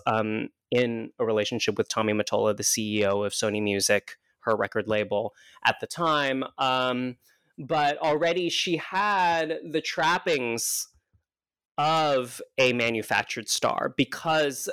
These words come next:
the major label machinery was behind her and pushing her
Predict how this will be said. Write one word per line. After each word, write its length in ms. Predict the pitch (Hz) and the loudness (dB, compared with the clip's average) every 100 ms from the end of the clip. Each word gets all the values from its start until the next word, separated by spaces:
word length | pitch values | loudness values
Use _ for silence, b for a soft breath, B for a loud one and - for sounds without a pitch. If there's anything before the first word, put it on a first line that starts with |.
| 175 | -4
the 320 | 131 131 131 - | 2 2 2 -4
major 540 | 135 131 131 127 127 | 0 2 0 0 -2
label 440 | 120 117 117 113 113 | 2 2 2 0 -2
machinery 800 | 110 - 170 233 190 123 117 - b b b | -2 -2 0 0 0 0 -4 -8 b b b
was 260 | 160 165 156 | 0 0 2
behind 520 | 170 160 165 190 190 | -2 0 2 2 0
her 320 | 147 - 127 - | -2 -2 -4 -2
and 160 | 139 | -2
pushing 380 | - 165 170 156 | 0 0 0 -2
her 380 | 143 147 143 | 0 0 2